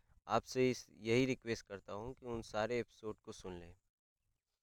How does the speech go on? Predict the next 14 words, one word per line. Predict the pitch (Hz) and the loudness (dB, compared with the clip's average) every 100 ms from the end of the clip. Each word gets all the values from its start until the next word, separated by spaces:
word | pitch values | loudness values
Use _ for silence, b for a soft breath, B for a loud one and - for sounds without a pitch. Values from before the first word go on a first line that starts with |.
| _ _ _ _ _ _ _ _ _ _ - | _ _ _ _ _ _ _ _ _ _ -8
वैसे | 120 143 | 6 10
आपको | 139 - | 10 8
बता | 135 131 139 | 8 10 10
दूँ, | 135 147 | 6 4
यह | 135 127 131 135 - _ - | 2 8 10 10 8 _ 2
पॉडकास्ट | 117 - 120 123 131 - _ _ | 2 2 0 -2 -2 -12 _ _
हब | 113 | 0
हॉपर | 120 117 123 | 0 2 0
स्टूडियो | 117 - 113 117 | -2 -10 -8 -6
पे | 120 117 | -4 0
बनाया | 110 110 117 | 4 6 6
गया | 117 120 | 2 -2
है, | 127 131 _ _ | -4 -10 _ _
और | 101 107 104 | -2 -2 -2